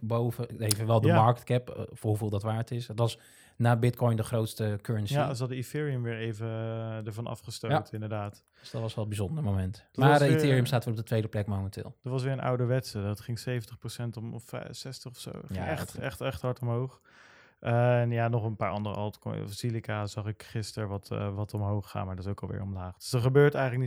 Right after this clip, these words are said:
Speaker 2: niet zoveel. Een beetje afwachten zie ik hier staan en, eh, dat klopt. Ik ben wel benieuwd hoe het inmiddels twee weken later met onze oude sok is.
Speaker 1: <laughs> Ja,
Speaker 2: Ehm,
Speaker 1: ook niet veel veranderd, hè?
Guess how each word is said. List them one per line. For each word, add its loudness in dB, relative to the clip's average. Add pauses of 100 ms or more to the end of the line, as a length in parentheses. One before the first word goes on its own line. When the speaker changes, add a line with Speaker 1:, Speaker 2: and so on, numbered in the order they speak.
Speaker 2:
niet -6
zoveel. 0
Een -2
beetje 0
afwachten 0
zie 0
ik -4
hier -4
staan -4
en, -2
eh, -2 (320)
dat 4
klopt. -2 (480)
Ik 0
ben 8
wel 6
benieuwd 2
hoe 2
het 2
inmiddels 0
twee 0
weken 0
later 0
met -2
onze 0
oude 4
sok -2
is. -6
Speaker 1:
<laughs> -20
Ja, 4
Speaker 2:
Ehm, 2
Speaker 1:
ook 8
niet 6
veel 0
veranderd, 6
hè? 4